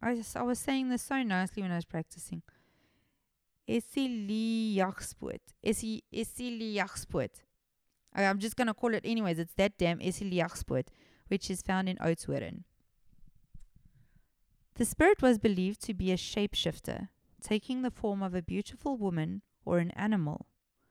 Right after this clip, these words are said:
The spirit would entice people to come towards it. Once the victim was close enough,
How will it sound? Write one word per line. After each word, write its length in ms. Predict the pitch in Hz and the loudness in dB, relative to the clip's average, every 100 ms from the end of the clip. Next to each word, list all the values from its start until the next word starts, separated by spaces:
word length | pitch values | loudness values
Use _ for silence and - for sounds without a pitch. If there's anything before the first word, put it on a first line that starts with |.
| _ _ _ _ - | _ _ _ _ -10
The 80 | 208 | -8
spirit 380 | - 240 285 | 0 0 2
would 100 | 233 | 0
entice 480 | 196 190 - 262 302 | -2 -2 0 0 0
people 280 | - 220 220 | -2 -2 -2
to 120 | - | -6
come 200 | - 196 | -6 -6
towards 420 | 185 170 185 185 | -4 -2 -2 -2
it. 260 | - - - _ _ _ _ _ _ _ - | -4 -14 -20 _ _ _ _ _ _ _ -2
Once 200 | 208 - | -2 -2
the 100 | 185 | -4
victim 320 | 190 - 240 | -4 -2 0
was 140 | 202 - | 0 -2
close 360 | - 208 - | -2 -2 0
enough, 380 | 202 165 - | -2 -4 -8